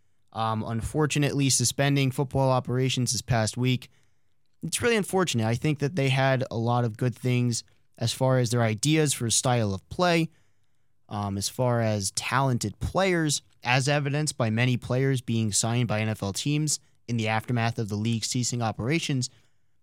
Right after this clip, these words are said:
There were a lot of positives there. And it's unfortunate to see it be shut down, not even after one season was completed. Um,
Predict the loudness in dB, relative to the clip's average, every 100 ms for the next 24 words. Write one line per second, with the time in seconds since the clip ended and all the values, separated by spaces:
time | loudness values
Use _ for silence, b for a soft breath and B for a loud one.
0 | _ -2 0 2 2 2 0 2 2 2
1 | 0 -2 -4 -6 -10 _ _ _ _ _
2 | _ _ _ 0 2 4 2 0 0 0
3 | 0 0 -2 0 2 2 2 -2 -4 -2
4 | 0 0 4 4 4 2 -4 _ _ -6
5 | -2 0 2 0 0 0 0 0 2 2
6 | 0 0 0 -2 -4 -4 -4 -6 -10 _
7 | _ _ _ _ _ _ _ _ _ _
8 | 0 2 2 0 -4